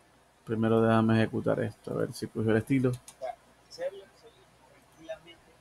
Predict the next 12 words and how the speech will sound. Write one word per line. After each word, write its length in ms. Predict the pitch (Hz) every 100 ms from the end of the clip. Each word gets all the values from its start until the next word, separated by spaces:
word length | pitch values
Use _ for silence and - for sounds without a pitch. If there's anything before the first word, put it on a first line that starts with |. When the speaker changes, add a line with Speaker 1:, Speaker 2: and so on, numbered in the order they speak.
| _
Speaker 2:
pudiera 320 | 131 147 - 196
escribir 680 | 190 _ _ _ _ -
H 160 | 622 _ _ _
T 60 |
M 80 | _ _ _
L 120 | _ _ _ _ _ _ _ -
con 100 | -
la 120 | 117
respuesta 680 | - _ - 139 - 147 - - - - - - - - - - - - - 127 123 127
de 160 | 127
la 180 | 131 -
clase 300 | 131 127